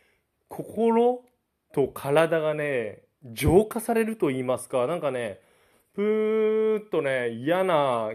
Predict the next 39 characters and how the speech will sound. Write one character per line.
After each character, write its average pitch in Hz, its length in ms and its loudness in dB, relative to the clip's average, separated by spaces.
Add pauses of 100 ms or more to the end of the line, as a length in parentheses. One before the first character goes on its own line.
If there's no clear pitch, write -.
(100)
気 - 160 -8
が 127 140 2
ね、 127 120 0
抜 123 360 -2
け 190 140 10
る 185 160 2
よ 180 140 4
う - 20 -2
な 110 260 -4
感 147 540 -8
じ 139 180 -8
は 139 400 0 (400)
い 180 100 -4
つ - 140 -8
も 139 160 2
受 120 100 -6
け 165 120 4
る 156 100 -4
ん 127 60 -8
で 110 80 -10
す - 120 -18
よ 107 140 -8
ね。 107 220 -6
本 165 220 -10
当 190 260 -4
に 196 120 -2
ね、 170 540 -2
う 139 60 -6
ん。 135 560 -4 (600)
ま 190 180 0
あ、 - 40 0
金 240 240 -8
額 254 160 -8
も 240 120 0
ね、 240 320 0 (260)
結 196 240 -6
構、 120 420 -2
ま 202 180 2
あ、 147 100 0